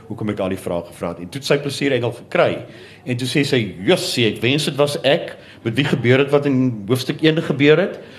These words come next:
So, jy weet, "Waar is die man?" Toe sê ek, "Nee, ek kan nie vir jou die, die nommer en die, en die, en die, en die goed gee nie."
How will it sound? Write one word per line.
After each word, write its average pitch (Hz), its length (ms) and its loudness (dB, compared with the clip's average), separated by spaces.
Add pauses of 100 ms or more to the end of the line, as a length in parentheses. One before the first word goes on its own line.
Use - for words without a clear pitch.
So, - 180 -8 (180)
jy 123 100 -6
weet, 170 340 2
"Waar 170 320 6
is - 160 6
die 359 160 6
man?" 117 380 4
Toe 117 100 -10
sê 147 160 -6
ek, 120 140 -4
"Nee, 127 220 2
ek - 260 -6
kan 196 160 0
nie 165 100 -2
vir 139 220 -8
jou 131 160 0 (340)
die, 165 180 0
die 135 240 0
nommer 117 360 2
en 101 80 0
die, 107 180 -4
en 107 80 -4
die, 110 140 -4
en 107 80 -4
die, 104 100 -6
en 98 60 -8
die 98 80 -10
goed 98 180 -10
gee 85 180 -10
nie." 90 140 -10